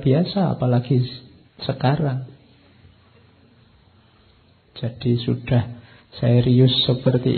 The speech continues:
itu masih ditolak. Bisa dibayangkan ya, Majnun yang tadinya sudah merasa agak sembuh,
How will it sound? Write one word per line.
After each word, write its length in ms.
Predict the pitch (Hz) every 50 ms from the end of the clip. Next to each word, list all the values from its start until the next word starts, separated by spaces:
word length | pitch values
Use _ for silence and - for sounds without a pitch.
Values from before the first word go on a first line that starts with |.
| - 127
itu 420 | 123 - - 165 165 170 170 170 165 156
masih 400 | 143 135 127 - - 147 139 -
ditolak. 680 | - 127 120 - - 110 107 107 104 - - - - _ _ _ _ _ _ _ _ _ - 143
Bisa 260 | 131 120 - 127 120
dibayangkan 800 | 120 139 123 - - 117 117 117 117 113 113 120 123 131 127 123
ya, 160 | 110 104 107 - - - - - - - - - - - _ _ -
Majnun 560 | 139 127 127 - - 139 135 139 160 165 160
yang 320 | 147 143 139 139 143 143 -
tadinya 560 | 156 151 151 - - 160 147 156 170 165 160
sudah 640 | - - 156 156 - 151 135 131 127 131 147 - - - - - _ _ _ - - - _ _ _ _ _ _ _ -
merasa 840 | 165 156 139 143 131 131 131 - 147 143 139 135 135 135 - - - - _ _ _ _ - -
agak 420 | 139 139 - - 147 135 131 135 -
sembuh, 420 | - 170 160 147 139 127 131